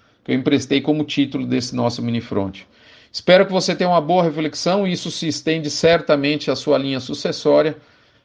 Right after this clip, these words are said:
Desejo a você um ótimo final de semana. Nas próximas semanas, nós vamos estar, como de costume, com postagens menos densas, em linha com o momento mais introspectivo de final de ano familiar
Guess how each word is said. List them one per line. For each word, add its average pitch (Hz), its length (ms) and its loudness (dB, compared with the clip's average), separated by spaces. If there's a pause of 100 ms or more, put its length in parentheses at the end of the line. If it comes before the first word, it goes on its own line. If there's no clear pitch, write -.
(100)
Desejo 151 400 0
a - 20 0
você 156 260 -2
um 151 160 4
ótimo 151 360 2
final 135 280 -4
de 127 60 -8
semana. 156 500 -2 (400)
Nas 180 380 4
próximas 180 640 4
semanas, 170 720 -6
nós 151 220 -2
vamos 160 260 -4
estar, 143 580 4 (380)
como 185 220 -2
de 208 100 0
costume, 202 720 0 (100)
com 190 160 0
postagens 170 680 4
menos 175 400 -2
densas, 165 640 -2
em 180 180 -4
linha 165 400 -2 (300)
com 160 100 0
o 170 60 4
momento 151 480 2
mais 147 640 0
introspectivo 143 920 -2
de 127 120 -8
final 127 340 -2
de 120 140 -2
ano 131 200 -2
familiar 123 760 2